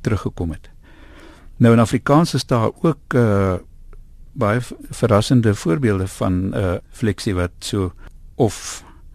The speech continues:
ou fleksie wat hergebruik word of nuwe fleksie.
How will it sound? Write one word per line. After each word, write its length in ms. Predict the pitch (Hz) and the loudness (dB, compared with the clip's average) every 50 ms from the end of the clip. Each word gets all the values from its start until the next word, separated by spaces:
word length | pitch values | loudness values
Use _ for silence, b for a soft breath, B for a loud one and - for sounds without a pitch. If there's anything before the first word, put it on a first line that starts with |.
| - - | -20 -10
ou 200 | - - 110 110 | -2 0 0 0
fleksie 400 | 101 - - 98 - - - 104 | 0 0 -2 -2 -2 -2 -4 -2
wat 160 | 92 92 - - | -2 -2 -4 -2
hergebruik 720 | 90 82 98 135 156 123 131 104 98 98 101 101 95 - | -2 0 0 0 0 -2 -2 -2 0 0 0 0 -2 -2
word 340 | - 92 101 117 - - - | -4 -4 -4 -4 -6 -8 -8
of 220 | - 104 98 - | -8 -8 -8 -6
nuwe 240 | - 104 117 135 135 | -6 -6 -4 -4 -6
fleksie. 540 | - - 120 110 95 - - - - - | -6 -4 -4 -4 -4 -4 -10 -16 -18 -18